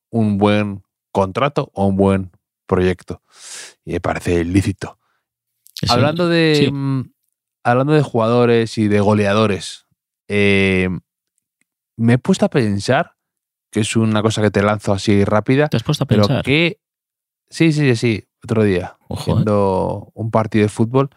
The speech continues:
Speaker 1: de la Liga,
Speaker 2: Estarías aburrido.
Speaker 1: que, que, qué duro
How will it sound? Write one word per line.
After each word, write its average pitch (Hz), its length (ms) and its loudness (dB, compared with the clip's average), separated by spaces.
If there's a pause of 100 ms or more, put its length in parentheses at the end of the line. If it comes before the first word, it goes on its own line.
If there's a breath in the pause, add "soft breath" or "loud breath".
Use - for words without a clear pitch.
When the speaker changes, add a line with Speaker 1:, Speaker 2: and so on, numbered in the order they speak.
(180)
Speaker 1:
de 92 80 -8
la 92 80 -4
Liga, 117 340 -2
Speaker 2:
Estarías - 280 -4
aburrido. 90 480 0
Speaker 1:
que, 101 320 -2 (560)
que, 151 280 0 (220)
qué 151 300 0
duro 156 580 -2